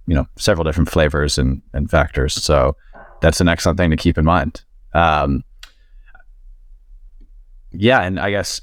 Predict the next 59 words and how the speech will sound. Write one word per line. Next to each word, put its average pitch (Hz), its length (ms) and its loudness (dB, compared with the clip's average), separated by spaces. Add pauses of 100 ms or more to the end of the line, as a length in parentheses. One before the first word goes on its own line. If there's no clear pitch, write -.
you 104 100 4
know, 95 80 4
David, 95 220 2
the 90 80 2
last 98 360 0
thing 92 140 0
I'm 78 100 0
curious 80 520 2
of 78 200 2
is 73 120 -2
if - 180 -2
listeners 104 320 0
wanna 92 140 0
get 90 100 -2
in 78 80 -2
touch - 240 -2
with 71 160 -2
you 123 340 4
and, 82 160 4
you 78 80 4
know, 76 220 2 (220)
maybe 78 200 2
dig 90 200 2
a 90 40 2
little 85 100 0
bit 80 120 0
more 85 160 4
and 78 100 0
follow 82 220 2
your 85 320 4
insights 76 420 0
around 71 220 0
brand 69 400 0
marketing, 73 600 0
is 78 280 0
LinkedIn 98 320 2
the 87 60 -2
best 92 200 0
way 101 60 4
to 87 60 0
do 90 140 4
that, 110 180 4
or 80 80 2
is 76 100 -4
there 78 100 2
another 76 220 2
vehicle 73 400 0
to - 100 -10
be 76 80 4
able 73 180 4
to 67 320 2 (240)
get 92 80 4
in 73 80 2
touch 78 200 0
with 73 120 -2
you 78 80 4
after 69 180 0
the 67 80 0
podcast? - 500 -2